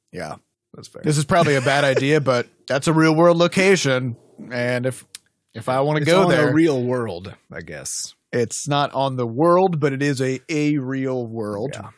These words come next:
Speaker 1: It's a world. Uh, all right, next question comes from Zivix. If you were releasing Crashlands with the knowledge you have today, would you still have launched on mobile and desktop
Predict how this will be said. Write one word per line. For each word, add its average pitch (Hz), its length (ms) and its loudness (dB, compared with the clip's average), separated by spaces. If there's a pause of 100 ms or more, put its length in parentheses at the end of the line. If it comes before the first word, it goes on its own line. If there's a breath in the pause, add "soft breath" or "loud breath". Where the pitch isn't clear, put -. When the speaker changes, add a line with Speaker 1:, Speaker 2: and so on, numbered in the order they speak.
(140)
Speaker 1:
It's - 160 -12
a 120 100 -2
world. 104 440 -8 (380)
Uh, - 40 0
all 113 200 0
right, 151 120 4
next 160 140 2
question 175 300 2
comes 185 160 0
from 156 140 2
Zivix. 156 680 0
If 131 140 -8
you 220 80 4
were 220 80 4
releasing 147 400 2
Crashlands 139 680 -2
with 123 120 -8
the 110 80 -4
knowledge 151 580 2
you 147 80 0
have 156 460 0
today, 131 800 -4 (340)
would 123 180 -4
you 113 100 -4
still 165 380 -2
have 107 160 -4
launched 78 400 -10
on 95 180 -4
mobile 104 400 -4
and 98 200 -10
desktop 92 680 -8